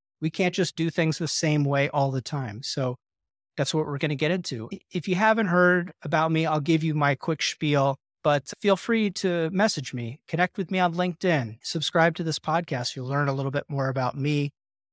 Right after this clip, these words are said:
how I approach creating new things. How did I get here? That's a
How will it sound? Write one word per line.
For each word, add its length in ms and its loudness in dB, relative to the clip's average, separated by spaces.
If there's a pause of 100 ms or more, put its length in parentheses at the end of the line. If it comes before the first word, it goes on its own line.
(140)
how 360 0
I 360 2 (100)
approach 580 -2 (220)
creating 460 2
new 140 2
things. 540 0 (120)
How 220 6
did 140 4
I 100 8
get 240 0
here? 280 4
That's 200 2
a 160 4